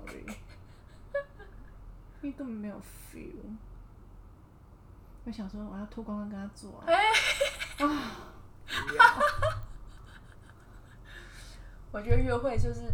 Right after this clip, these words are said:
Speaker 2: 不要设置太多期待，就是让宇宙为你安排，就是用你最真实的自己去跟约会对象相处就好了。如果你们合得来，你们就是合得来；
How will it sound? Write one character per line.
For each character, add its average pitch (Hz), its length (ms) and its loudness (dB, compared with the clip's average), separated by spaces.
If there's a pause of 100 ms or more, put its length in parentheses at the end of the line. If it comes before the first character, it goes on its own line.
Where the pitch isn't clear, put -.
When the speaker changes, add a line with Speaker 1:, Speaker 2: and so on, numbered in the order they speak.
Speaker 2:
不 - 60 -6
要 175 180 2
设 190 160 -4
置 185 140 -6
太 180 240 -6
多 165 180 -12
期 - 280 -14
待， - 180 -8 (960)
就 214 140 -4
是 214 400 -6 (500)
让 254 340 0
宇 180 160 -12
宙 190 480 4 (220)
为 233 200 -6
你 180 180 -10 (160)
安 185 240 -10
排， - 280 -12 (1080)
就 294 100 -10
是 339 120 -4
用 339 180 0
你 185 80 -6
最 254 180 0
真 240 240 -4
实 - 200 -8
的 175 100 -6
自 202 200 -10
己 185 180 -12 (840)
去 - 200 -10
跟 208 340 -6 (1120)
约 208 120 -10
会 214 140 -8
对 196 160 -8
象 185 100 -10
相 180 220 -8
处 - 120 -14
就 165 140 -8
好 170 180 -8
了。 - 140 -12 (1500)
如 302 80 -8
果 370 140 0
你 269 80 -2
们 202 100 -4
合 208 180 -4
得 214 120 0
来， 185 160 -2
你 180 80 -8
们 185 120 -12
就 247 140 -8
是 233 120 -10
合 190 140 -10
得 175 120 -8
来； - 180 -10